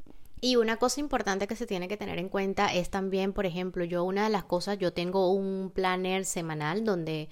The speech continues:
en una hoja tengo lunes, martes, miércoles, y allí, por ejemplo,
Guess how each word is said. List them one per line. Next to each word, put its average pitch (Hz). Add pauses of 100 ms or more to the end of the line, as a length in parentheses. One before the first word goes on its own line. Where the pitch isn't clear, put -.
(280)
en 170
una 175
hoja 190
tengo 170
lunes, 185
martes, 165
miércoles, 170 (500)
y 277
allí, 262 (100)
por 214
ejemplo, 208